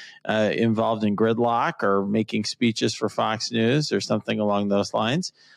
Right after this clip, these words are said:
Um, and, and they're not done directly by the president, who's one person after all,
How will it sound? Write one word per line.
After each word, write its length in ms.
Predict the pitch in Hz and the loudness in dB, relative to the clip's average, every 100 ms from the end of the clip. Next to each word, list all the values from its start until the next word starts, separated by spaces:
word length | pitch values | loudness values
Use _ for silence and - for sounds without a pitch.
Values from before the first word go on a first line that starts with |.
| - - _ 151 | -20 -20 _ -2
Um, 320 | 156 147 156 180 | 0 0 -2 -2
and, 360 | 180 175 170 - | 0 0 0 0
and 160 | 175 | 2
they're 160 | 170 165 | 4 4
not 240 | 175 180 | 2 0
done 220 | 185 165 143 | 2 2 2
directly 480 | 147 156 170 156 | 4 2 2 2
by 140 | 135 131 | 2 2
the 100 | 113 | 2
president, 520 | 117 113 - 156 175 | 2 0 0 0 2
who's 200 | 131 107 | 2 2
one 220 | 110 113 | 0 0
person 380 | - 101 - - | 2 0 0 0
after 300 | 98 - 190 | 0 2 2
all, 240 | 104 - | 2 -2